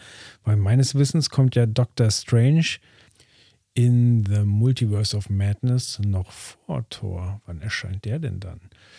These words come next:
So, jetzt erlebt ihr eine mies vorbereitete Live-Recherche. Startzeit,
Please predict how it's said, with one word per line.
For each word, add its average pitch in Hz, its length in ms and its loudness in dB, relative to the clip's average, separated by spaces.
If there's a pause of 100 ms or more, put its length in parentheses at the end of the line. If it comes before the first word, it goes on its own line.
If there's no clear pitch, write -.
(160)
So, 113 440 -2 (340)
jetzt - 260 -12
erlebt 98 360 -6
ihr 92 140 -4
eine 98 360 -4 (520)
mies 107 440 0
vorbereitete 110 880 -4
Live-Recherche. 95 1300 -4 (760)
Startzeit, 117 1500 -4